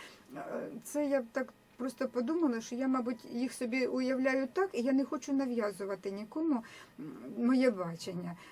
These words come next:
Тобто кожен, хай він бачить, як йому приємно. Ну, там це хлопчик, це дівчинка, там цей блондин, це брюнет, а далі вже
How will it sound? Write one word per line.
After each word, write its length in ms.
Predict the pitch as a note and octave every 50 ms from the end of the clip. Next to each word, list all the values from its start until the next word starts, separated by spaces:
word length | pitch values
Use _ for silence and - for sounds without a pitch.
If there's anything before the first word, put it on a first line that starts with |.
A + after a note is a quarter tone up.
| - -
Тобто 260 | - D#4 - G4 F#4+
кожен, 380 | - - G#4+ G4 F#4+ F#4 D#4+ C4+
хай 240 | - - G#4+ G#4+
він 180 | G4+ G4 F4+ E4
бачить, 340 | D#4 G4+ G#4+ - D4 B3 -
як 160 | D4 D4 -
йому 180 | D4 C#4 C#4+ A#3
приємно. 420 | - C#4 A#3 F#3+ F#3+ F#3 F#3+ G#3
Ну, 140 | A#3+ D#4+ G#4
там 180 | - F4+ D4+ B3+
це 120 | - D4
хлопчик, 360 | - F4 F#4 C#4 - F4 D4+
це 120 | - F4 D#4+
дівчинка, 480 | C4 F4 G#4 G#4 - C#4 A3+ A3+ B3
там 300 | A#3+ - C4+ C4 B3+ B3+
цей 140 | A#3+ - E4
блондин, 420 | C#4 B3 D4 D#4 D4 C4+ F#4+ G4 D4+
це 100 | D4 C4+
брюнет, 420 | A#3+ A#3 B3 A3+ G3 F#3+ G3 -
а 60 | D4
далі 240 | D4+ A4+ A4+ G#4 F#4+
вже 280 | D4+ B3+ D#4+ D#4+ D4